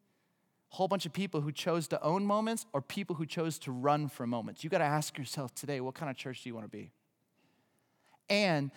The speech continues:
the kind of church that was willing to declare the promises, or a church that's gonna kind of get a little scared of the word of God. A kind of church that's gonna invite other people into faith stories to experience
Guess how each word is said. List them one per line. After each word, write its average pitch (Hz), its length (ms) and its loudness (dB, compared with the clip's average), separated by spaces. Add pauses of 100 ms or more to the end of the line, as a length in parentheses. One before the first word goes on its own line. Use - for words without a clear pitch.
(120)
the - 80 -4
kind 170 180 2
of 165 60 0
church 185 300 2
that 151 120 0
was 143 140 -2
willing 170 240 2
to 151 80 2
declare 175 480 2
the 202 80 0
promises, 226 840 2 (680)
or 160 140 4
a 156 60 4
church 180 500 2
that's 156 140 -4
gonna 160 200 0
kind 165 240 2
of 143 140 4 (640)
get 156 120 0
a 151 40 6
little 156 220 2
scared 160 840 2
of 139 100 -4
the 143 80 -2
word 131 180 0
of 123 80 -4
God. 113 240 -2 (840)
A 156 80 -6
kind 214 200 6
of 175 60 4
church 208 380 2
that's 175 140 -4
gonna 185 160 0
invite 175 300 6
other 185 260 6
people 202 440 -2 (100)
into 226 480 2
faith 202 400 2
stories 180 600 0
to - 120 -2
experience 190 720 0